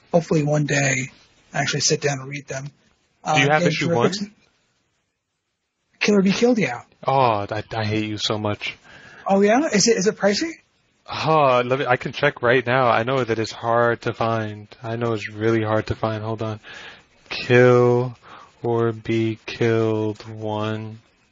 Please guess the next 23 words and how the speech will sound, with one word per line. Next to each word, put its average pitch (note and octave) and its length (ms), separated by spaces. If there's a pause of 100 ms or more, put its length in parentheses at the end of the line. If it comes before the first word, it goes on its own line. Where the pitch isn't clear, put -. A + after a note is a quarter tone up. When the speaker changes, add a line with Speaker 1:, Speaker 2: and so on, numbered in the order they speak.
(1080)
Speaker 2:
Uh, A2 480
fifty - 300
bucks. - 420 (1200)
Speaker 1:
Wow. E3 760 (560)
Speaker 2:
Yep. A2+ 440 (920)
Speaker 1:
Interesting. D#3 760 (360)
Well, F3+ 540
yeah. D#3 420 (420)
Um, D#3+ 440
I E3 60
haven't A3+ 180
read F#3 220
that D3+ 160
yet. D3 180 (380)
So, C#3+ 320 (180)
but, A3+ 240
you A3+ 100
know, F#3+ 60
I, F3+ 200
I - 20
trust F#3+ 400
this E3 180
team, D3+ 400